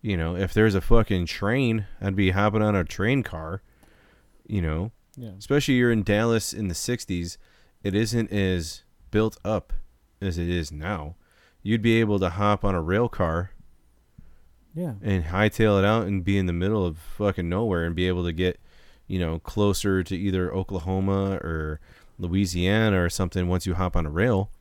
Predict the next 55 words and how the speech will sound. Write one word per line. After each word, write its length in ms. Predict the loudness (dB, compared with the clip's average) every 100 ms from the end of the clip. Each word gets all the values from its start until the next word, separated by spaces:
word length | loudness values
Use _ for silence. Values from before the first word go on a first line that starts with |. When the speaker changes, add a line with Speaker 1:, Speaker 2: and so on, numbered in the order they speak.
| _ -6
Speaker 2:
Yeah. 200 | -6 -6 -14 -20 _ _ _
So 120 | 4
you 140 | 4 6
Speaker 1:
Or, 240 | 6 8 8
or 260 | 8 8
you 140 | 8 6
just 240 | 4 2
get 220 | 4 2 2
out 300 | 0 0 0 _ -8
of 180 | -8 -4
Dallas. 680 | 0 0 -2 -8 -14 -18 _
Speaker 2:
Yeah. 220 | -16 -16 -18 -20 _ -4
Speaker 1:
You 100 | 0
know, 140 | 0
get 220 | 2 2 4
on 100 | 4
a 60 |
rail 240 | 4 4 4
that's 220 | 2 0
heading 240 | -2 -2 0
down 360 | 0 2 0
to 100 | 0
Houston 540 | -2 -2 -2 -2 -6 -6
or 200 | -6 -8 -6
Austin, 540 | -4 -4 -4 -8 -8 -16 _ _ _ -10
and 140 | -2
you 80 | 0
at 60 | 2
least 240 | 0 0
get 260 | 0 0 2
out 160 | 0 0
of 140 | 0
that 220 | 2 2
immediate 400 | 2 -2 -2 -4
area 320 | -4 -4 -2 -4
to 140 | -2
where 100 | -2
then 140 | 0 -4
you 80 |
can 140 | -4 -4
make 160 | -2
phone 200 | 2 2
calls 340 | 2 -2 -2 -2
to 60 |
people 240 | -2 -2 0
that 200 | -4 -4
you 60 |
know 140 | -2 -2
to 80 | -2
get 240 | -6 -8
you 60 | -10
out 60 |
of 80 | -10
the 60 | -12
state. 360 | -8 -6 -6